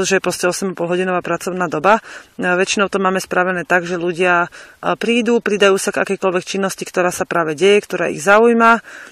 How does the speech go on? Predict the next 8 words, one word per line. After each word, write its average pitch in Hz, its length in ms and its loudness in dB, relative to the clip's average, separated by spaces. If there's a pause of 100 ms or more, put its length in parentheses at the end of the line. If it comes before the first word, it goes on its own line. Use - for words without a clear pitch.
N-, 190 320 -2
keď 196 140 4 (100)
ideme 175 240 2
ne-, 175 160 -4
napríklad 180 400 -4
na 185 240 2
ovocie 185 320 -2
alebo 165 480 -2